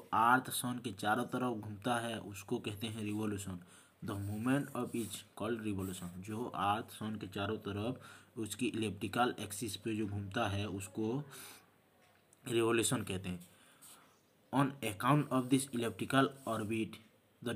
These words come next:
distance between the sun and the earth change frequently। जो sun and earth का डिस्टेंस जो होता है, वो हमेशा चेंज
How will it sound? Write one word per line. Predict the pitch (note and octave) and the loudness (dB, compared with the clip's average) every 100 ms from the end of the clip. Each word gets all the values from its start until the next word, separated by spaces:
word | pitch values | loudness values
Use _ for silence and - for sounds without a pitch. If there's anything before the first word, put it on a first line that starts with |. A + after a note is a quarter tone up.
| G#2+ | -2
distance | G2+ C#3+ D3 D3+ | 0 2 4 4
between | B2 C3+ B2+ | 2 2 2
the | A2+ | 2
sun | - A#2 B2 | -2 0 2
and | A#2+ A#2+ | 2 2
the | A#2 - F#2+ | 0 0 2
earth | G#2+ G#2+ - - _ | 4 2 -2 -14 _
change | - A#2+ A#2+ G#2 | -2 0 0 -4
frequently। | G#2 G2 G#2 F#2 F#2 F2 - - - - | -8 -4 -2 0 -2 -4 -14 -20 -20 -14
जो | A#2+ A2+ | -4 -2
sun | G2+ A#2 B2+ | -2 0 2
and | B2+ A#2+ - | 2 -2 0
earth | G#2+ A#2 - | 2 2 2
का | A2 | -2
डिस्टेंस | G2+ G2 - A#2+ A#2+ | -2 -4 -2 -2 -2
जो | A#2 | -4
होता | G2+ G2+ | -4 -4
है, | G#2+ G#2+ | -4 -2
वो | G#2+ B2 E3+ - - - _ | 0 -2 -4 -12 -20 -20 _
हमेशा | G#2+ G#2 B2+ | -6 -2 -2
चेंज | A#2+ A#2+ A#2+ | -2 -2 -2